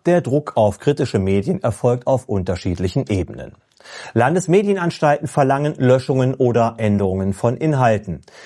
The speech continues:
In anderen Fällen werden Medien durch Kontokündigungen wirtschaftlich unter Druck gesetzt, wie jetzt erneut im Fall von Auf eins.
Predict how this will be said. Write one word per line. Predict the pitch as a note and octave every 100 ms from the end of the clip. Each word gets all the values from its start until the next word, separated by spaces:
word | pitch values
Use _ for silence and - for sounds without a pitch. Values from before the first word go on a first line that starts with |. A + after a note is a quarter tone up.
| -
In | D#3+
anderen | G#3+ F#3 G#2+
Fällen | F#2+ G#2+ G#2 C3+
werden | A2+ A2 G#2 F#2+
Medien | G#2+ A#2 A#2+ A2+
durch | A#2 A#2 -
Kontokündigungen | - F3+ E3+ - D3+ D3+ C3+ C#3 C3+ C3 - -
wirtschaftlich | B2 - A#2 G2+ A#2 A2+
unter | D3 C#3 C#3+
Druck | E3 F3+
gesetzt, | D3+ C#3 B2+ - - _ _
wie | F3+ D3
jetzt | A2+ - -
erneut | A#2 G2 F#2 F#2
im | B2+
Fall | - G#2+ F#2 F#2+
von | A2
Auf | C3+ D3 -
eins. | - - - - -